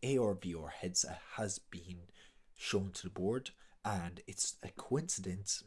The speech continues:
maybe that we have seen the A R V R headset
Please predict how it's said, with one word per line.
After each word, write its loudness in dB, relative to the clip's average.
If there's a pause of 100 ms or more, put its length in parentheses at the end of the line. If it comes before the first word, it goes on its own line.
maybe -2
that -2 (100)
we -4 (380)
have -2
seen 2 (400)
the 0 (680)
A 4
R 6
V 2
R 0
headset 0